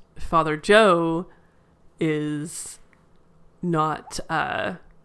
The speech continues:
innocent at all. He knows exactly what's going on here.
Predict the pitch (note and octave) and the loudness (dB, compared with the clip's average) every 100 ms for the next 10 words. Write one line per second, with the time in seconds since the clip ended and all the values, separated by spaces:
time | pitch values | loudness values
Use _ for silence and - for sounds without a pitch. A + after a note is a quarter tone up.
0 | - E3 D#3 - E3 F3 G#3 G3 D3+ D3 | -6 -4 -4 -4 -2 2 4 4 2 -2
1 | F3+ E3+ D#3 D3+ D3+ E3 D#3 - C#3 - | -4 -2 -4 -8 -6 -4 -4 -8 -12 -12
2 | - - D#3+ - - E3+ - - - | -12 -12 -12 -12 -14 -16 -16 -18 -18